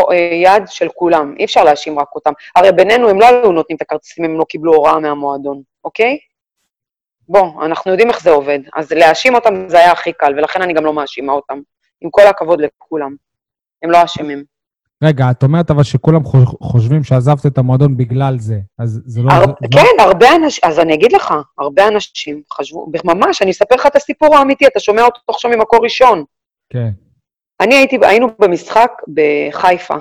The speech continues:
Speaker 1: אוקיי? היה משחק של הפועל חיפה. אל תשאל אותי איך ידעתי, כי אני לא יודעת להגיד לך, ואני אשקר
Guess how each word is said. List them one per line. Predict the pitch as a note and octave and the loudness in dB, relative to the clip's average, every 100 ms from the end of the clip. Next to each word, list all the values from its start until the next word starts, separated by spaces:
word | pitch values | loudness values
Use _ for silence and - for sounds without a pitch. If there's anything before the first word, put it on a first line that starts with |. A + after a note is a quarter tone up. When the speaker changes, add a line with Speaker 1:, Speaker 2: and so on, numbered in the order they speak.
| - _ _ _ _ _ _ _ G#3+ | -12 _ _ _ _ _ _ _ -2
Speaker 1:
אוקיי? | A#3 E4 E4+ D4 _ _ _ - | 2 2 0 -4 _ _ _ -4
היה | G3 B3 | 0 2
משחק | A3+ - A3 | 0 -6 -4
של | G3 | 0
הפועל | F3 G#3 G3+ | 0 0 -2
חיפה. | - F#3+ F3+ E3 D#3 _ - _ - | 0 -2 -2 -12 -14 _ -20 _ 0
אל | A#3+ | 2
תשאל | F4+ F4 F4 | 2 0 2
אותי | C#4 A3+ | 2 4
איך | G3+ - | 2 4
ידעתי, | F3+ F3+ F#3+ G3 C4 | 2 2 0 -2 -6
כי | - | -4
אני | D#3+ E3 | -2 2
לא | |
יודעת | G3 G3 | 0 0
להגיד | D3+ C#3+ C#3 | -4 -4 -8
לך, | D3 D3 | -8 -4
ואני | C#3+ D#3+ | -4 -4
אשקר | D3+ F3 - | -4 -2 2